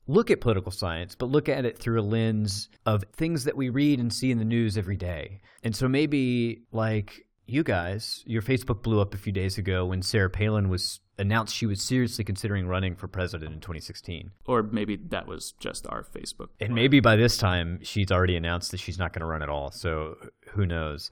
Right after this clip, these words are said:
Speaker 2: But what we saw with Sarah Palin was this pattern with a lot of other candidates, mostly Republicans at this point, sort of, for lack of a better term, flirting with the idea of running for president. So we see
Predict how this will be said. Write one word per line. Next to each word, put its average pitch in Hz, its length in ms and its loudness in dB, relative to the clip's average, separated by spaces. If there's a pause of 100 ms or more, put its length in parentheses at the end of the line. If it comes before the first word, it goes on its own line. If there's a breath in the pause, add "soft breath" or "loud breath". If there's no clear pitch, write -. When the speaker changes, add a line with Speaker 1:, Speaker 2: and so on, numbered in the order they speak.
Speaker 2:
But 110 520 2
what - 540 0
we 117 180 -2
saw 131 400 6
with 117 200 2
Sarah 117 380 2
Palin 139 480 4
was 117 220 2
this - 340 -4 (100)
pattern 110 540 0
with 104 360 -4
a 117 80 -6
lot 123 220 4
of 104 100 -2
other 101 560 -2 (140)
candidates, 98 640 -4
mostly 120 320 0
Republicans 104 600 -4
at - 120 -12
this 101 160 -6
point, 101 420 -6 (180 soft breath)
sort 143 300 0
of, 110 220 -4 (140)
for 127 160 -2
lack 117 280 0
of 117 60 -4
a 110 60 -4
better 113 200 0
term, 110 240 -2
flirting 107 440 0
with 101 160 -8
the 104 100 -4
idea 101 540 -2 (300 soft breath)
of 98 500 -4 (120)
running 107 240 -2
for 117 120 -8
president. 107 580 0
So 101 220 -4
we 101 160 -6
see 101 560 -4